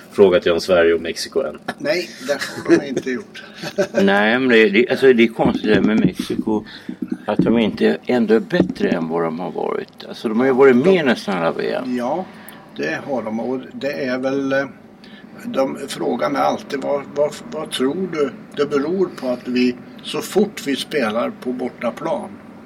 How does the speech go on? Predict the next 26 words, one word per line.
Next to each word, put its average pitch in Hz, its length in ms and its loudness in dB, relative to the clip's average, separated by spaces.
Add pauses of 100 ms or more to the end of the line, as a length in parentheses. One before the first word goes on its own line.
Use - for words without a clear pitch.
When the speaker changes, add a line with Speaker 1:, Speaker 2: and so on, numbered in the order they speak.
(1000)
Speaker 2:
då, 139 500 2
då 127 180 -4
är 120 160 -6
det 120 180 -6 (520)
illa?" - 280 -10 (180)
Speaker 3:
Ja. 92 320 2 (100)
Speaker 2:
Och 127 140 -8
det 190 120 0
var 123 220 -4
ju 120 140 -2
så 117 340 -8
med 113 180 -6
landslaget, 139 840 -6
eh, 127 60 -2 (260)
när 117 120 -6
vi 120 160 -6
var 143 180 -4
där 110 340 -6
också, - 300 -10
att - 240 -16 (140)
vi - 160 -12
hade 127 240 -6
ju 107 100 -10
svårt - 600 -8
på, 208 300 -10 (1040)
på 58 380 -12